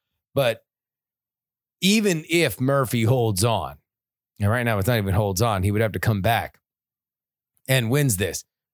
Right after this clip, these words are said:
We are at purge levels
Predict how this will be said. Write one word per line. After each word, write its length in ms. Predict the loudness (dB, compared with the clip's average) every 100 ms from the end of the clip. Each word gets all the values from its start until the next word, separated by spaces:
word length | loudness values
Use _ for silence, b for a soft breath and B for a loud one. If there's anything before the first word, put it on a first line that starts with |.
| _
We 460 | -6 -2 0 0 2
are 380 | 2 2 0 -2
at 240 | -2 -2 -4 _ -14
purge 680 | -6 0 2 2 0 0 -4
levels 680 | -2 0 0 -2 -2 -4